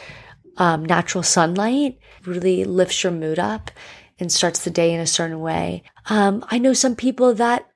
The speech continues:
start their day by sitting in bed and listening to motivational YouTube videos.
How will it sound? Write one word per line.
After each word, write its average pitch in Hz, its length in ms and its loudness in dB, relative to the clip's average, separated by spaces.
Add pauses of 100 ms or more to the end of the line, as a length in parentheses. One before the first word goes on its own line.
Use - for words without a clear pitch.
(100)
start - 420 -2
their 240 120 4
day 220 360 2
by 196 520 -2
sitting 226 380 2
in 208 140 0
bed 190 280 4
and 196 160 -4
listening 196 480 -2
to 190 340 -2
motivational 185 1040 0 (540)
YouTube 247 340 2
videos. - 680 -6